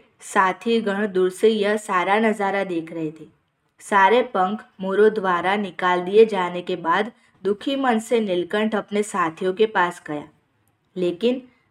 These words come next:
वे सब उससे नाराज़ थे। वे बोले, "सुंदर पक्षी बनने के लिए मात्र सुंदर पंख ही आवश्यक नहीं है,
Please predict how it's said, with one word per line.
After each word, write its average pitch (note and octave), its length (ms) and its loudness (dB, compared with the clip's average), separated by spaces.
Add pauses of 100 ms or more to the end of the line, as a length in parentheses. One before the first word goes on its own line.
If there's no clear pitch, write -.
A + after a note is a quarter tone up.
वे G3+ 180 6
सब A3+ 280 0
उससे G3+ 300 2
नाराज़ E3+ 640 -2
थे। - 80 -16 (540)
वे F#3 120 0
बोले, F3+ 420 -2 (420)
"सुंदर A#3+ 460 4
पक्षी B3+ 420 0
बनने G3+ 380 -2
के A3+ 200 -4
लिए A#3 140 0
मात्र G3+ 440 0
सुंदर G3+ 480 -4
पंख F#3 380 -6
ही A3 100 4
आवश्यक F#3 580 0
नहीं G3+ 300 0
है, A3+ 140 -10